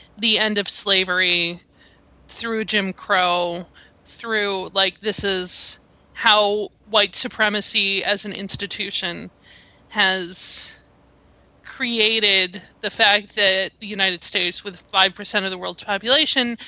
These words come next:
has twenty-five percent of the prison population of the world. And m-,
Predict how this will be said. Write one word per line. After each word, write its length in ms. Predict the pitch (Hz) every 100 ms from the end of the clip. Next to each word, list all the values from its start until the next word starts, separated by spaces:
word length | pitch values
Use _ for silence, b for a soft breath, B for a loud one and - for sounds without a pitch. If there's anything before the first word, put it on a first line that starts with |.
| B B
has 260 | 277 277
twenty-five 640 | - - 240 226 196 214 185
percent 360 | 202 - 185
of 360 | 180 - 180 -
the 320 | 185 165 - - _
prison 340 | - 226 180
population 720 | 165 - - - - - - - _ _ _ _
of 180 | 233 196
the 80 | 175
world. 340 | 170 - - - _ _ _ _ _ _ _ _ _ - - - _ _ _ _ _ _ _ _
And 640 | 269 254 240 233 - - - 208 190 _ _ -
m-, 200 | 254 240